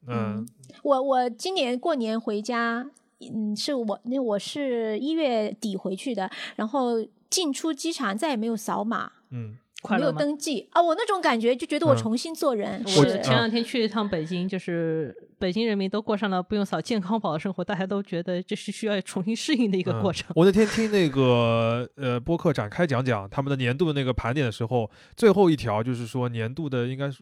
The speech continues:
Speaker 1: 它叫什么瞬间啊？呃，最后一条是那个喜剧演员土豆，
Speaker 2: 嗯。
Speaker 1: 就是上那个一年一度喜剧大赛的土豆，然后他说了一条这个瞬间，就是说他走进一个商场不用打开健康宝的时候，
Speaker 2: 嗯。
Speaker 1: 他说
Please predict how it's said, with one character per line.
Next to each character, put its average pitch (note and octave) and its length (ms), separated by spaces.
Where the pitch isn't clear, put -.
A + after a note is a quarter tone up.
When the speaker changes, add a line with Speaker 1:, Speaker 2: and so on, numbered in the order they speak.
Speaker 1:
它 D3+ 100
叫 C#3 80
什 A2+ 120
么 B2 80
瞬 C3 200
间 A#2+ 220
啊？ G2+ 100
呃， A#2+ 140
最 G3 120
后 F#3 100
一 D3+ 40
条 B2+ 140
是 D3 140
那 D3 180
个 A#2+ 160
喜 A#2+ 160
剧 D#3+ 120
演 C3 80
员 B2+ 260
土 - 180
豆， A2 240
Speaker 2:
嗯。 A#3 340
Speaker 1:
就 C3+ 120
是 B2 80
上 D3 180
那 C#3 80
个 C#3+ 80
一 D#3+ 60
年 C#3 180
一 C3+ 60
度 C#3 120
喜 - 100
剧 A#2+ 60
大 C3+ 140
赛 C#3 80
的 C3 100
土 - 160
豆， C3 160
然 G#2+ 120
后 A#2 40
他 C3+ 160
说 D3 200
了 C3+ 80
一 A2+ 100
条 G2+ 300
这 A2 100
个 A2+ 220
瞬 A#2 240
间， A2+ 180
就 B2 100
是 A#2 80
说 A#2+ 300
他 D3 180
走 A#2 160
进 D3+ 120
一 D3 40
个 C#3+ 80
商 D#3 220
场 G2 240
不 B2 140
用 E3 220
打 G#2 200
开 A#2+ 440
健 C3+ 180
康 B2+ 180
宝 G#2+ 140
的 F#2+ 40
时 G#2 140
候， G2+ 300
Speaker 2:
嗯。 A3+ 380
Speaker 1:
他 D3 100
说 D3+ 420